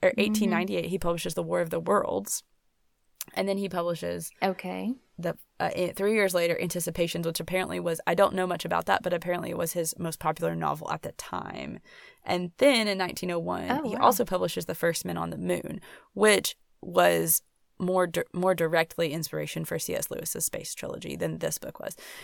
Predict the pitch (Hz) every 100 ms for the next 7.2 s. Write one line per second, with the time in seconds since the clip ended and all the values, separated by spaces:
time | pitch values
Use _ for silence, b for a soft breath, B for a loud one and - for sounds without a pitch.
0 | B - - 170 160 160 170 175 - 294
1 | - 320 - - 226 269 247 190 180 -
2 | 165 175 - 196 - - B B B -
3 | - 247 220 185 - - - - - 202
4 | 196 190 180 175 - - 285 254 - 214
5 | 262 - 233 233 202 - 214 - 190 -
6 | - - - - - 196 190 - 180 240
7 | 240